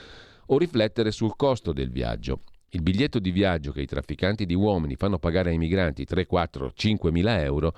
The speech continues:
certo è alto per i nostri parametri, ma è mostruosamente esoso per chi vive in paesi in cui il pil pro capite è cinque, dieci, venti volte più basso del nostro. Chiedere cinquemila euro a un tunisino è come chiederne cinquantamila a un italiano.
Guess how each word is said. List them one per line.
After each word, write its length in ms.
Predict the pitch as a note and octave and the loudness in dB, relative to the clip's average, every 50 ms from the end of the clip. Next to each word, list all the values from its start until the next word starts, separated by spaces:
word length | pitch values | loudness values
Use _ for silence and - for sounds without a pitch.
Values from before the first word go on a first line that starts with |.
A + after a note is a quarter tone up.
| - - - - - - _ _ | -8 -20 -20 -20 -20 -20 _ _
certo 320 | - - B2 B2+ - - F2+ | -2 0 0 0 0 0 0
è 60 | D#2+ | 2
alto 380 | D#2+ G2+ C#3 E3 - - E2 D#2 | 2 2 2 0 0 0 -2 0
per 120 | - D#2 | 0 0
i 60 | D2+ D2 | 0 0
nostri 300 | D2 D2 - - D2+ C#2 | 0 0 -2 -2 -4 -2
parametri, 600 | - D2 C2+ C2+ A#1+ A#1+ A#1+ A#1 - - B1+ - _ | 0 0 0 0 0 -2 -4 -6 -6 -8 -10 -8 _
ma 160 | D2+ E2 G2 | 0 2 2
è 60 | G#2 G#2+ | 4 4
mostruosamente 1300 | A#2 B2+ B2+ C3 - - - C#3 C3 C3 C3 C3 A#2 A#2+ B2+ B2+ C#3 D#3+ F3+ F3 - - A2 G2+ G2+ | 4 4 4 2 0 0 0 2 2 4 4 4 4 2 2 2 2 2 0 0 0 2 2 4 4
esoso 640 | G2+ G2 E2+ G2 F#2+ E2 D2+ D#2 D2 D2 G2 A2+ A#2+ | 4 4 4 2 2 2 0 -2 -2 -2 0 -2 0
per 180 | - - A#2+ - | 0 -2 -4 -2
chi 140 | - C3 | 0 0
vive 220 | B2+ C#3+ C#3+ A#2 F#2+ | 0 2 2 2 2
in 100 | F2+ F2 | 0 2
paesi 460 | - G#2 G#2 G#2 G2+ F2 D2+ C#2+ D#2+ | 2 2 2 2 2 2 0 0 0
in 100 | E2 F2 | 0 0
cui 300 | - - D#2+ C#2+ C#2 C#2+ | 0 2 2 2 2 2
il 100 | D2+ C#2 | 0 0
pil 220 | - - A#2 G#2+ E2 | 0 0 0 0 0
pro 180 | - D2+ E2+ - | 0 -2 -2 0
capite 520 | - C#2+ B1 B1 - D#2+ D#2 - D#2+ D2 - - - - - - - | 0 -2 -2 -2 -2 -4 -2 -2 -2 -4 -4 -6 -14 -14 -14 -14 -8
è 120 | - F#2 | -6 -4
cinque, 360 | G2 - C3+ D3 C#3 - G2 F#2 | 0 2 2 2 2 2 0 0
dieci, 360 | F#2+ A2 A2 G2 - F2+ E2+ | 2 2 0 0 -2 -4 -4
venti 400 | E2 G2 B2 C3 B2 - D3+ D3+ | 0 0 0 0 0 0 0 0
volte 580 | B2 G#2 F#2+ F2+ F#2 F#2 - - G#2 G#2 F#2+ - _ | 2 4 4 4 2 2 0 0 -2 -2 -2 -4 _
più 160 | - - C#3+ | -2 0 0
basso 320 | A2+ F2 C#2+ B1+ - - D#2+ | 2 2 0 -2 -2 -4 -2
del 200 | D#2 E2 E2+ E2 | 0 0 2 2
nostro. 440 | D#2+ C2 A1+ A#1 - - - C2 | 0 0 -2 -4 -6 -6 -6 -6
Chiedere 340 | - - D3 D#3+ D#3+ D#3 C3 | -2 0 0 0 2 2 0
cinquemila 640 | A2 - C#3+ D3 A#2 B2 G#2 G#2+ A#2 G#2+ F#2 F2+ G2 | 0 0 -2 -2 0 0 2 2 2 2 2 2 2
euro 240 | G#2 G2 F2 D#2+ | 2 2 2 0
a 40 | D2 | 0
un 100 | D2 D#2 | -2 -2
tunisino 560 | - - F2 E2+ G2 G2+ E2+ D#2 C#2+ C#2+ D2+ | -2 0 0 2 2 0 0 0 0 0 0
è 20 | D2+ | 0
come 200 | D#2 G2 G2+ A2 | 0 0 -2 0
chiederne 360 | B2 B2+ G#2 F#2+ E2+ F2+ F#2 | 0 0 0 0 0 0 0
cinquantamila 920 | - - C3 C3 A#2 - B2 B2 - - C3+ B2 B2 C3 C#3+ C#3+ D3 D3 - | 0 0 0 0 2 2 0 0 0 0 2 2 2 2 2 2 0 -2 -2
a 120 | - G#2 A2 | -2 0 0
un 120 | A2+ G2+ | 2 2
italiano. 600 | F#2+ - G2 G2 G2 E2+ C2+ A#1+ A1+ B1 B1+ - | 2 2 2 2 2 0 -2 -2 -4 -4 -6 -6